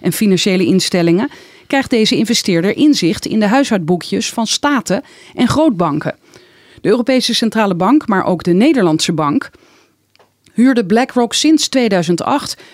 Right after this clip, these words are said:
meermaals in als crisisadviseur en auditor van het Europese bankwezen. In opdracht van de zogeheten trojka, bestaande uit de E C B, de Europese Commissie en het Internationaal Monetair Fonds,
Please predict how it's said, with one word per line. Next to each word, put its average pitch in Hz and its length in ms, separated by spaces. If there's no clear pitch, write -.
meermaals 254 600
in 254 240
als - 180
crisisadviseur 214 1000
en - 220
auditor 233 520
van 185 160
het 175 120
Europese 175 520
bankwezen. 151 680
In 240 220
opdracht 233 440
van 214 160
de 196 80
zogeheten 175 600
trojka, 214 580
bestaande 151 500
uit 151 160
de - 180
E 180 40
C 160 240
B, - 20
de 156 760
Europese 165 480
Commissie 190 640
en 208 200
het 180 140
Internationaal 165 960
Monetair 165 500
Fonds, 269 480